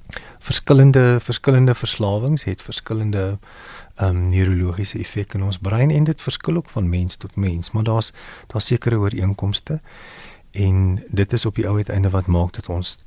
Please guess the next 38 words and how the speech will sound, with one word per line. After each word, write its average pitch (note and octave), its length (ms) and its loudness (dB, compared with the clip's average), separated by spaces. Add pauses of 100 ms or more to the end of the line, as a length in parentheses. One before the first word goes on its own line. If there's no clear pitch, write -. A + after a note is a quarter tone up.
(160)
wil F#2+ 340 -2
teruggaan A2 400 -2
na F2 100 0
die E2 120 -4
gedrag D#2+ 480 -8
toe, G2+ 200 -10
want F#2 200 -8
ons E2+ 140 -10
wil F2+ 100 -12
dieselfde E2+ 420 -6
effek - 400 -10
hê. - 120 -10
So - 180 -4
dit, - 260 -6 (120)
dit G2+ 180 -4
is A#2+ 100 -4
sterk - 460 2
neurologies F#2 640 2
gedryf F#2+ 500 -6 (520)
en G2 160 2
daarom, G#2 720 4 (140)
jy G#2+ 140 -2
weet, - 220 -4 (100)
is - 160 -6
dit, - 400 -12 (100)
ehm, F#2 420 0
wanneer G#2 280 4
iemand A2+ 500 2 (380)
erg B2+ 320 2
verslaaf G2+ 540 0
is F2 180 -4 (120)
aan G2+ 380 4
bepaalde G2+ 500 0
gedrag E2 460 -4
of - 220 -6
aan F#2 120 0
bepaalde F#2+ 420 -4
middels, F#2 440 -2